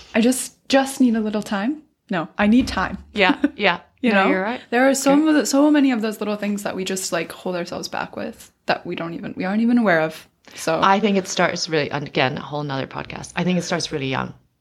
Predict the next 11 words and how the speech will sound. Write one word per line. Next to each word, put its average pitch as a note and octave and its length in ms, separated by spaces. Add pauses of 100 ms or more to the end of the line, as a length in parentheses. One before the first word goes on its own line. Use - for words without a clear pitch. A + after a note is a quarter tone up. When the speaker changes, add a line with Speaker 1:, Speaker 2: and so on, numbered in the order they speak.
(340)
Speaker 1:
Mm. G#3+ 380 (300)
Speaker 2:
I E3+ 80
think F3 160
it D#3+ 80
starts D3 360
at, - 160
like, - 680 (880)
two, C3+ 360
three C#3+ 240
years - 200
old. - 260